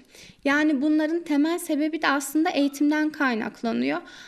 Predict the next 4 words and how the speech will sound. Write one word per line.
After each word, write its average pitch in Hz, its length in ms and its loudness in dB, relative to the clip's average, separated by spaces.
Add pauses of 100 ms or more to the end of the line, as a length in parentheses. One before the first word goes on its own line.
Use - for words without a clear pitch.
Hayvana, 294 560 2
e, 233 300 0
sevgisizlikten 285 1000 -2
kaynaklanıyor. 233 920 0